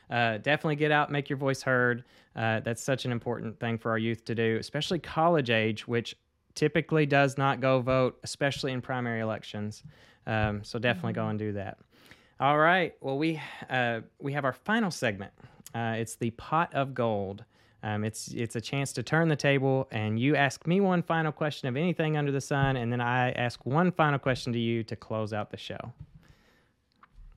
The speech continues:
Speaker 2: Well, my question to you is, what do you like best about being, um,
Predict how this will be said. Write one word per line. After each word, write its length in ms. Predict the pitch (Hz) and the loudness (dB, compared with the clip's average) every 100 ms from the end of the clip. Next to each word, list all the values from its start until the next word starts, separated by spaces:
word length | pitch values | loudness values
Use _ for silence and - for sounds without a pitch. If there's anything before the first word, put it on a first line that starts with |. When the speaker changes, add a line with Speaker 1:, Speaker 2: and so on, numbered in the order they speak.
| _ _ _ _ - - - - - 262 | _ _ _ _ -12 -10 -10 -14 -8 0
Speaker 2:
Well, 80 | |
my 180 | 233 311 466 | 6 6 8
question 340 | 415 - 285 | 6 8 8
to 100 | - | 6
you 680 | 196 - 277 285 170 165 - _ - 220 - | 4 0 4 6 6 6 2 _ -18 -8 4
is, 200 | 220 185 - | 4 4 -2
what 420 | 214 226 277 330 - | 4 6 8 6 2
do 100 | 208 | -2
you 300 | 190 208 226 | -2 -2 4
like 380 | 190 175 170 - | 6 6 4 4
best 600 | 175 156 - - - - _ 180 | 6 6 4 -4 0 -2 _ 0
about 440 | 175 165 170 190 | 6 8 8 6
being, 600 | 175 170 170 165 160 160 - - | -2 0 0 0 -2 -6 -8 -2
um, 560 | 180 170 165 165 165 | 2 4 2 -2 -8